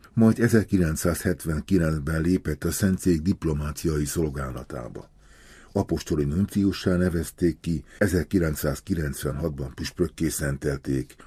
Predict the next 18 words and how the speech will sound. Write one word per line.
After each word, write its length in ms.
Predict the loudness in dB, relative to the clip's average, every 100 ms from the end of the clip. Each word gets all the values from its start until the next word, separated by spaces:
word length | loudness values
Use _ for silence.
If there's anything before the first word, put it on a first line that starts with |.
| -2
majd 280 | 0 0 -2
São 460 | 2 4 4 2 0
Tomé 340 | 0 2 0
és 200 | -2 -4
Príncipe, 720 | 0 2 2 0 0 2 0 -4 -4
Angola, 640 | 2 4 4 4 4 2 -4 -4
Chile, 540 | 2 4 4 0 -4 -8
Kolumbia, 680 | 2 4 4 4 2 0 0
Líbia 560 | 2 4 4 2 0 -2 -8
és 180 | -4 -2
Málta, 560 | 0 0 -2 -2 -4 -4 -4
majd 200 | 0 0
Hollandia 520 | 4 4 6 2 0
nunció 460 | 4 6 4 2 -2
túráját 640 | 2 2 2 0 -4 -6
vezette, 600 | -6 -4 -4 -6 -4 -4 -4 -4 2
egyúttal 480 | 2 2 -4 -6
pedig 480 | -2 0 4 4 2